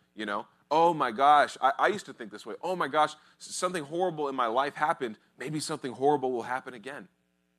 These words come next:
It's that fear that the world gives us, but what the Holy Spirit does is he contrasts what the world gives us with what God wants to give us. The Spirit we receive brought about our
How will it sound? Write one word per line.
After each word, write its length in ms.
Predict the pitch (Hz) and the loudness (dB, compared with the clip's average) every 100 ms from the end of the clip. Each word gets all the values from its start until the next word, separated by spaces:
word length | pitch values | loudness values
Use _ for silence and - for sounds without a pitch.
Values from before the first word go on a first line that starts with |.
| _ _ - | _ _ -4
It's 160 | 156 - | -4 0
that 200 | 147 - - | -2 -2 -8
fear 240 | 214 226 175 | -2 0 0
that 120 | 151 | 0
the 80 | 120 | -4
world 380 | 131 175 143 | 2 2 2
gives 200 | 156 190 | 0 -2
us, 120 | 151 - | -4 -2
but 260 | 135 - | -2 0
what 200 | 147 160 | -2 0
the 160 | 147 113 - | -2 -4 -4
Holy 280 | 196 175 | 2 2
Spirit 440 | 117 - 247 254 139 | 0 -8 -4 -2 0
does 220 | 127 113 | -2 -4
is 120 | 117 | -8
he 100 | 202 | -12
contrasts 1080 | 190 - 180 180 233 - 131 110 117 - - _ _ | -14 -12 -4 -4 -4 0 2 2 0 -10 -20 _ _
what 140 | 143 - | -10 -4
the 80 | |
world 480 | 131 127 190 247 147 | -4 0 2 2 2
gives 240 | 110 98 98 | -8 -10 -8
us 340 | 98 131 - _ _ _ _ _ _ _ | -10 -10 -18 _ _ _ _ _ _ _
with 160 | 139 151 | -8 -2
what 220 | 160 127 | -2 0
God 300 | 143 170 208 | 4 6 4
wants 180 | 147 127 | 0 -6
to 80 | 113 | -8
give 180 | 110 104 | -8 -10
us. 120 | 107 | -8
The 120 | 135 | -10
Spirit 680 | - - - 185 226 214 135 | -8 -14 -14 -8 0 0 0
we 100 | 139 | -4
receive 360 | 120 - 127 104 - | -4 -8 -12 -12 -8
brought 280 | 165 175 - | -2 -2 -2
about 580 | 123 - 180 185 156 - - - | -12 -6 -2 2 0 -2 -14 -8
our 200 | 185 | -6